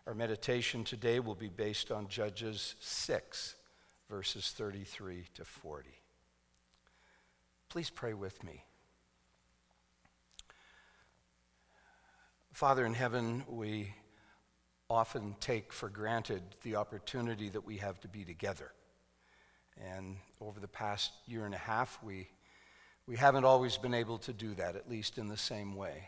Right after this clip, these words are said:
And so we're thankful today that we can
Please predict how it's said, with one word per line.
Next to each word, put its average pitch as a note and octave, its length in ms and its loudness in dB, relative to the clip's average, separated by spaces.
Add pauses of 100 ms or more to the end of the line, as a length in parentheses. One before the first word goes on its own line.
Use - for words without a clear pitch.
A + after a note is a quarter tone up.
(140)
And F#2+ 120 -12
so G#2 180 -6
we're G2 140 -6
thankful A2 600 -6
today G2 380 -6
that F#2 220 -8
we A#2+ 120 -6
can F#2 360 -8